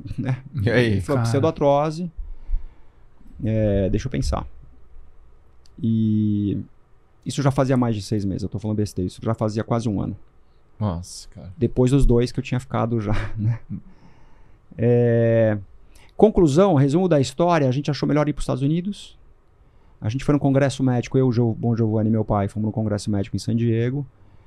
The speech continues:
Speaker 1: Vários médicos. Aí ele falou, "Ó, eu ia fazer uma, uma apresentação, eu vou mudar e vou fazer a sua apresentação." Então a gente digitalizou.
Speaker 2: Você é o
Speaker 3: Não, você foi no congresso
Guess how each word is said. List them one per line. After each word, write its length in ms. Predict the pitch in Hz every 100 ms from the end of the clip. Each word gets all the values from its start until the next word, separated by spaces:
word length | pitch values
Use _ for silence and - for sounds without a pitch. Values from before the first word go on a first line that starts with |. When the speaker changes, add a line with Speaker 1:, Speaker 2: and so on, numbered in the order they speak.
| - - - - - -
Speaker 1:
Vários 300 | 123 123 117 113
médicos. 380 | 110 104 - 110
Aí 380 | 131 135 135 -
ele 160 | 113
falou, 240 | 127 131 113
"Ó, 40 |
eu 100 | 113
ia 100 | 139
fazer 240 | 135 120 117
uma, 480 | 110 104 104 98
uma 140 | 95 107
apresentação, 540 | - 113 113 110 147
eu 80 | 139
vou 140 | 131 147 - - - -
mudar 440 | 135 127 127 123 110
e 40 |
vou 100 | 117
fazer 220 | 123 127
a 60 | 139
sua 180 | - 120
apresentação." 560 | 107 104 98 95 - 107 - - - - - -
Então 100 | 127
a 20 | 131
gente 240 | 135 139
digitalizou. 680 | 131 - 135 123 113 120 110
Speaker 2:
Você 420 | 113 113 - 127
é 100 | 123
o 140 | 117
Speaker 3:
Não, 160 | 120 117
você 360 | 113 107 135
foi 300 | 147 - 143
no 140 | 165 151
congresso 760 | - 135 127 123 135 - 160